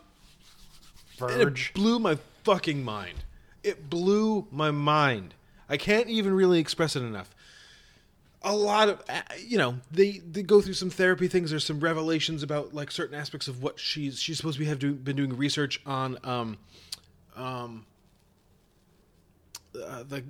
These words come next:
Speaker 1: the killing of witches, the killing of women. Um, some revelations come out, some things happen, and then some of the most awful, violent shit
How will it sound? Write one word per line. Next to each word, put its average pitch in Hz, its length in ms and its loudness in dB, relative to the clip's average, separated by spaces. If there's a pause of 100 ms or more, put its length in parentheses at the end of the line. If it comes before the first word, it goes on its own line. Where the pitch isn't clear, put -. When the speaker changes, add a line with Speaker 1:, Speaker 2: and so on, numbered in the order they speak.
Speaker 1:
the 143 100 -6
killing 160 400 -2
of 135 160 -4
witches, 170 280 2
the 131 60 -4
killing 135 280 -4
of 113 180 -6
women. 156 320 0 (1120)
Um, 131 420 0 (500)
some 180 200 -8
revelations 180 480 2
come 165 160 -4
out, 160 260 -2 (320)
some 180 180 -4
things 190 200 0
happen, 160 360 -2 (300)
and 170 100 -2
then 170 260 0 (420)
some 208 220 -4
of 180 120 -2
the 196 80 8
most 180 320 4
awful, 143 400 -2
violent 139 520 -2
shit - 460 -2